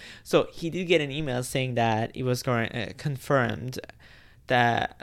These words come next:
with the upgrade, with the hotel. So he was gonna get a suite.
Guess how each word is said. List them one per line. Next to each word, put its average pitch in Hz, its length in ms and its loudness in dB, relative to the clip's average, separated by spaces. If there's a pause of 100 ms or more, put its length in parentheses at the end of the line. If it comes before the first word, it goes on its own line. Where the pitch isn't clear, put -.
with 131 160 0
the - 120 2
upgrade, - 520 0
with 131 180 0
the 120 100 2
hotel. - 480 -4
So - 280 4
he - 300 -6
was 127 220 4
gonna 113 220 0
get 113 140 -2
a - 60 -4
suite. - 460 -8